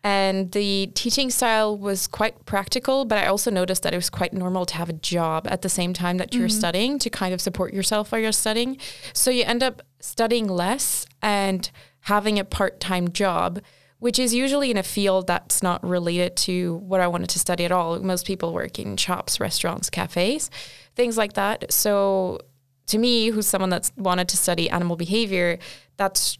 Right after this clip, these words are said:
Speaker 1: not really related to what I wanted to do. So I figured that's not exactly the kind of education I wanted.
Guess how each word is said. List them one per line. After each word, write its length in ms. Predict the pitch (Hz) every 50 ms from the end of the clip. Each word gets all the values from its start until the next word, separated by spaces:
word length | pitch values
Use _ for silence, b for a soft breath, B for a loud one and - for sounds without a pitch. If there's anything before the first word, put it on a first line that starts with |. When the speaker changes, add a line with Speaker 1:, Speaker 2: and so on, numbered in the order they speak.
| _ _ -
Speaker 1:
not 240 | 190 196 196 - -
really 240 | 196 196 180 180
related 420 | 175 175 180 165 170 165 165 170 170
to 80 | - 175
what 180 | 170 165 170
I 80 | 165 160
wanted 260 | 156 160 165 170 160
to 120 | - - 180
do. 260 | 202 208 233 254 247
So 320 | - - - 214 190 185
I 160 | 180 175 175
figured 580 | 175 - - 202 190 175 180 175 175 170 170 - B B B B B B B _ _ _ _
that's 240 | - 214 214 - 240
not 160 | 240 226 220
exactly 440 | 214 185 180 190 175 175 - 190 180
the 120 | 170 170
kind 260 | 170 - - 180 170 170
of 320 | 170 165 165 - - - -
education 520 | 190 175 180 175 - 185 170 175 - 175
I 140 | 175 170 170
wanted. 500 | 165 165 175 180 - - 254 277 277 -